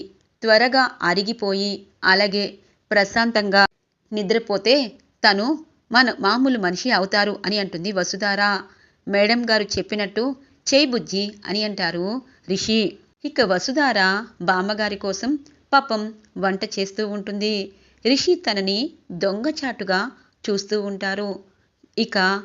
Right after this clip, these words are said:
వసుధార అది గమనించి, "రిషి సార్, మీరు చాలాసార్లు నాకు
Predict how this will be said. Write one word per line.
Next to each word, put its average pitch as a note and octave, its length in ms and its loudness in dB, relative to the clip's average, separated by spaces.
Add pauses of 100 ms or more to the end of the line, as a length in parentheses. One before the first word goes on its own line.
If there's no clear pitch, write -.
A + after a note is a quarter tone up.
(300)
వసుధార C4 480 0
అది G#3+ 220 -4
గమనించి, G3+ 560 -6 (480)
"రిషి B3 300 -2
సార్, C4+ 280 2 (580)
మీరు B3+ 300 2
చాలాసార్లు C4 680 0
నాకు B3 320 -2